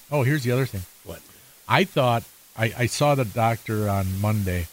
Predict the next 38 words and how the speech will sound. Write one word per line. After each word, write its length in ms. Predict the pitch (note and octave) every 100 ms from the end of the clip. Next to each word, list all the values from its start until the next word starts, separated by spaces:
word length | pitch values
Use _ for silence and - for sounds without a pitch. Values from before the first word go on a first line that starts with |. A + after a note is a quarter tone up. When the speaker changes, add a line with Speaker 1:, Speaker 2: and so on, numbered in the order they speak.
| - - - - - -
Speaker 1:
and 160 | A2 G#2+
that's 240 | A2+ -
when 120 | A2+
they 100 | G#2
said 180 | G2 G#2+
I 80 | G2+
could 180 | - F2+
drive. 380 | F#2+ F2+ D#2+ D#2 - - - - -
And 220 | F#2+ F2+ E2 - - -
first 200 | C3 A#2+
thing 160 | C3 A#2
my 100 | G#2+
wife 420 | G#2 A2 G#2 -
wanted 300 | G#2+ G#2+ G2
to 80 | F#2+
do 160 | G2+
was 140 | G#2 E2
go 140 | F#2+
shopping, 500 | F2+ F#2+ F#2 - E2+
of 120 | E2 -
course. 340 | F#2+ E2+ - - - - -
Anyway, 460 | D#3+ E3+ C#3+ C#3 C#3
<laughs> 160 | -
so 240 | - C#3+ C3 D3 C3 G#2 -
I, 300 | C3+ C3+ C3
uh, 260 | B2 A#2 G2+ - - - - - -
Speaker 2:
Well, 60 | G2+
that's 240 | G#2 -
right, 180 | C3 A#2
'cause 140 | - E2+
she 140 | B2
Speaker 1:
I 20 |
Speaker 2:
doesn't 320 | F#2+ F#2 F2+
drive. 420 | G2 G#2+ F2 C#2 A2
Speaker 1:
Right, 340 | A#2 A2 G2 - A#2+
yeah. 200 | A#2 G2+
So 220 | - C3
anyway, 500 | D3 F#3 D#3 C3